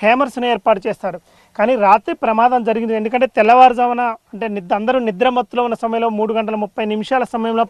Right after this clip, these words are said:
ప్రమాదం జరగడంతో అందరూ కూడా నిద్రలో ఉన్నారు. ఆ సమయంలో అంటే బస్సులో హ్యామర్స్ కూడా లేవని తెలుస్తుంది. ఒకవేళ హ్యామర్స్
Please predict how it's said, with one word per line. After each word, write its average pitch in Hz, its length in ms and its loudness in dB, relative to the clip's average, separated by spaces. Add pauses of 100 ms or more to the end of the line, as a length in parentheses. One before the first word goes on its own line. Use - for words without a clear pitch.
ప్రమాదం 220 380 0 (180)
జరగడంతో 220 640 0
అందరూ 233 320 0
కూడా 226 220 4
నిద్రలో 226 440 -2
ఉన్నారు. 220 240 -2 (540)
ఆ 202 40 0 (120)
సమయంలో 254 340 0 (320)
అంటే 196 200 -4
బస్సులో 240 300 2 (140)
హ్యామర్స్ 226 360 0 (120)
కూడా 247 120 6 (140)
లేవని 233 320 -2
తెలుస్తుంది. 233 420 -6 (420)
ఒకవేళ 240 340 4
హ్యామర్స్ 247 300 0